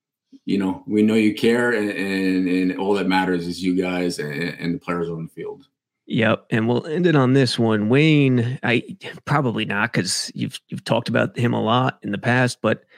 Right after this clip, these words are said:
Speaker 2: any Bill Parcells stories we may not know about? And he says, "Thanks for doing this." Thanks, A C, for the question.
Speaker 1: <laughs> There's plenty of stories. Trying to think about something that, you know, compares to, uh, to today.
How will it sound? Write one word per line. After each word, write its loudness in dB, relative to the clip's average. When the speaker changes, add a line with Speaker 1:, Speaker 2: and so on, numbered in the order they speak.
Speaker 2:
any 6
Bill 6
Parcells 2
stories 4
we 4
may 6
not 4
know 0
about? -4
And -2
he -2
says, -4
"Thanks -2
for 0
doing 0
this." -4
Thanks, 0
A 2
C, -2
for -4
the -2
question. -4
Speaker 1:
<laughs> -6
There's -2
plenty 2
of 2
stories. -2
Trying -2
to -4
think 0
about -2
something 0
that, -2
you -8
know, -4
compares 0
to, 0
uh, -8
to -2
today. -2